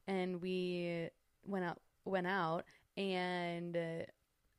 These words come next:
had a great time, like, during the day, went to the brewery and whatnot.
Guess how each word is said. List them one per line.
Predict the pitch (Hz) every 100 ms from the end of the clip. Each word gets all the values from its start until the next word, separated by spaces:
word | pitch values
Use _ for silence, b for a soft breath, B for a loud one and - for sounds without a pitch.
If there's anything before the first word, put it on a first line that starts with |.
| _
had | 208 208
a |
great | 196 190
time, | 208 185
like, | 175
during | 175 175
the | 170
day, | 165 165 165 165 165
went | 165
to |
the | 175
brewery | - 160 160 160
and | 165
whatnot. | 170 202 208